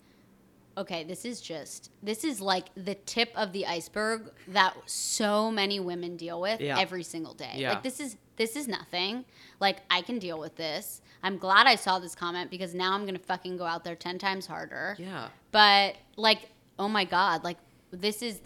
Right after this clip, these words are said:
Speaker 1: I wanna hear and understand what women deal with every day. Ninety-six percent of women are shamed in some way every day. I just heard that last week. Um, and I wanna help show them that, like,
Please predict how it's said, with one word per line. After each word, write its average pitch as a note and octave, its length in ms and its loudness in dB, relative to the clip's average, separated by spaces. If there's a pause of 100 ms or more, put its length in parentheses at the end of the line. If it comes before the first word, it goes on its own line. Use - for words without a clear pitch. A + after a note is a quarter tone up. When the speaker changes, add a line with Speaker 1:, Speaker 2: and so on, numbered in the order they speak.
(120)
Speaker 1:
I G#3+ 160 10
wanna B3+ 220 6
hear G#3+ 600 -2
and F#3 200 -2
understand F#3+ 640 -2
what F3+ 160 -4
women F3+ 260 -6
deal F3 160 -6
with F3 240 -8
every F3 240 -6
day. E3 240 -4
Ninety-six F3+ 560 -6
percent E3 320 -8
of D#3+ 80 -8
women D#3+ 240 -6
are E3 120 -6
shamed E3+ 400 -6
in E3 120 -10
some D#3+ 200 -10
way D#3+ 180 -8
every D#3 240 -10
day. D#3 240 -8
I F3+ 60 -6
just F3+ 260 -16
heard D3+ 160 -12
that C#3 160 -8
last A2 320 -8
week. G#2+ 240 -14 (580)
Um, D3+ 520 -6 (240)
and F#3 120 2
I F3+ 80 4
wanna F#3 440 2 (140)
help G3+ 360 -2 (340)
show A3 360 2
them G#3+ 420 6
that, G#3+ 180 4
like, G3 200 2